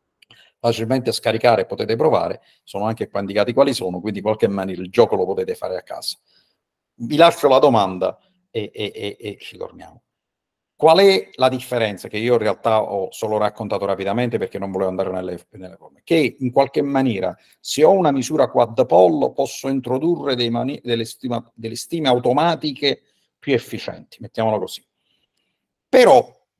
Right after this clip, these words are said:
il cuore del tutto, il cuore del tutto, cioè il minimo sindacale,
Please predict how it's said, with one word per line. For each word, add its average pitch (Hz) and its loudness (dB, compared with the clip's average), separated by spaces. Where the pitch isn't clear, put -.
il 135 -6
cuore 196 6
del 113 -2
tutto, - -16
il - -20
cuore 127 0
del 104 -8
tutto, - -16
cioè 117 -2
il 113 -2
minimo 160 2
sindacale, 110 -4